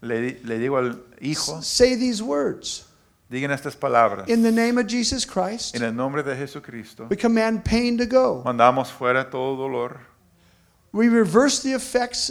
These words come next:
Speaker 2: of this disability in the shoulder.
Speaker 1: Eh, declaramos un reverso a las, a, a, a los efectos de este, es el dolor del hombro.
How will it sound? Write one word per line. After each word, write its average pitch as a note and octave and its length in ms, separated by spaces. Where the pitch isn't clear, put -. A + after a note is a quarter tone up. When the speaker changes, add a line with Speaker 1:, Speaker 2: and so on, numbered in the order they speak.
Speaker 2:
of G3 100
this G#3+ 180
disability A#3 680
in A3 100
the G#3+ 80
shoulder. G3 580
Speaker 1:
Eh, A2+ 160
declaramos B2 600
un C3 120
reverso B2+ 560
a A#2+ 60
las, A2+ 240
a, A#2 60
a, G#2 520
a - 40
los G#2+ 180
efectos B2+ 500
de B2 140
este, A2 420
es A#2+ 300
el A2 180
dolor A2+ 280
del A2+ 160
hombro. A#2 340